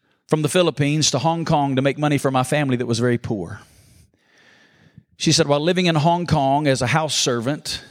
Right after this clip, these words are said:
I would get jobs in homes and I would send the money back to the Philippines to provide for my family." She said, "I met a, an American family and moved in with them, and I became the caretaker of their home."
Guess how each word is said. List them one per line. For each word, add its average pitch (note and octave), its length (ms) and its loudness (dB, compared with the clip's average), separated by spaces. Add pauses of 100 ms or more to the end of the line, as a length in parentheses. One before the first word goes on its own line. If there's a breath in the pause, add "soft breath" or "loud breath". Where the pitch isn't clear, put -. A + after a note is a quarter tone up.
(840 soft breath)
I C3+ 100 2
would C3 180 -4
get D#3 140 -2
jobs D3 420 0
in D3+ 100 0
homes C3+ 400 2
and C3 80 2
I B2 40 2
would A#2+ 140 0
send E3 280 0
the D3+ 40 2
money C#3 260 0
back C3 240 -2
to C3+ 80 -2
the B2 80 -4
Philippines A#2 560 0
to B2+ 100 -2
provide A#2+ 340 -2
for A#2 80 -2
my G#2 140 -2
family." B2 380 0
She C3+ 120 0
said, B2 160 2
"I B2 60 0
met C#3+ 200 2
a, C3+ 140 -6
an B2 120 2
American D3 420 2
family B2 400 2
and A#2 140 2
moved C3 200 2
in C#3 140 0
with B2 180 0
them, A2+ 300 2
and B2 100 2
I C3+ 60 2
became B2+ 320 0
the A#2+ 80 2
caretaker D3 580 -2
of A2 180 -2
their A2+ 120 2
home." G2 440 -4